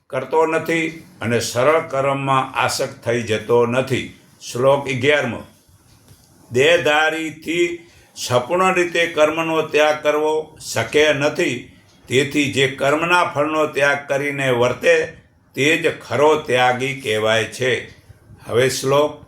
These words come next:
બારમો, ઇષ્ટફળ, અનિષ્ટફળ અને મિક્સ ફળ, આ કર્મોનું ત્રણ પ્રકારનું ફળ છે.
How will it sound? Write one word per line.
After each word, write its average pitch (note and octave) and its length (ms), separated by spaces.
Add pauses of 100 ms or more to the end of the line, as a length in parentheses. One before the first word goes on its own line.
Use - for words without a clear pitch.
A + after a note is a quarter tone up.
(320)
બારમો, C3 580 (540)
ઇષ્ટફળ, D3+ 680 (480)
અનિષ્ટફળ D3+ 840 (460)
અને B2 220
મિક્સ A#2+ 440
ફળ, A#2+ 360 (520)
આ B2 80
કર્મોનું D#3 760
ત્રણ E3 240
પ્રકારનું C#3+ 760
ફળ C#3+ 200
છે. - 480